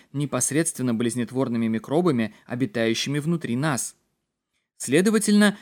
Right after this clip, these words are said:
во-первых, больше не имеет смысла прислушиваться к мнению представителей официальной медицины о пищевом холестерине, а во-вторых, можно смело рассмеяться в лицо любому, кто считает полезной диету, предписывающую полностью отказаться от животного белка.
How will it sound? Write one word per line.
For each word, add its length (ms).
во-первых, 680
больше 400
не 240
имеет 280
смысла 360
прислушиваться 680
к 80
мнению 380
представителей 760
официальной 640
медицины 640
о 80
пищевом 440
холестерине, 760
а 120
во-вторых, 460
можно 300
смело 360
рассмеяться 580
в 40
лицо 420
любому, 460
кто 180
считает 500
полезной 460
диету, 600
предписывающую 920
полностью 540
отказаться 580
от 200
животного 500
белка. 480